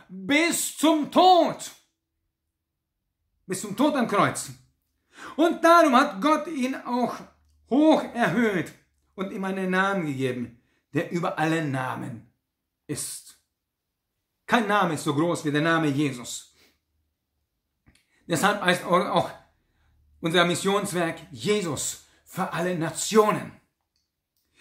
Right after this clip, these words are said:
Damit im Namen Jesus sich jedes Knie beuge vor allen, die im Himmel und auf der Erde und unter der Erde sind. Und jede Z-, Zunge bekenne, dass Jesus Christus der Herr ist, zur Ehre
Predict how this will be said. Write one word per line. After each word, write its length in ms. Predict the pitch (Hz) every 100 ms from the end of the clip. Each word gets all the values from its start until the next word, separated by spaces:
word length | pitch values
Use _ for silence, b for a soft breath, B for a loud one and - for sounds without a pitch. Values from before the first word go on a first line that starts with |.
| B B
Damit 240 | 214 254
im 140 | 254 233
Namen 460 | 240 262 269 269
Jesus 300 | 220 233 202
sich 160 | 208 233
jedes 340 | 226 247 262
Knie 380 | - 262 294 277
beuge 500 | 240 254 240 240 240
vor 220 | - 233
allen, 300 | 214 226 220
die 100 | 220
im 100 | 208
Himmel 580 | 156 226 180 156 131 120 _ _ -
und 140 | 160
auf 180 | 175 -
der 120 | 180
Erde 480 | 175 165 156 147 - B B
und 200 | 147 147
unter 240 | 151 143
der 160 | 139 143
Erde 260 | 139 131
sind. 300 | 117 120 101 - B B
Und 140 | 160 170
jede 260 | 190 196
Z-, 360 | 196 208 190 -
Zunge 200 | 233 226
bekenne, 640 | 226 - 202 165 156 - B B
dass 260 | 185 185 -
Jesus 360 | 240 233 247
Christus 600 | 220 220 - 185 - - B -
der 140 | 202
Herr 260 | 180 170 -
ist, 220 | 139 - B B
zur 220 | - 208
Ehre 380 | 180 165 147 120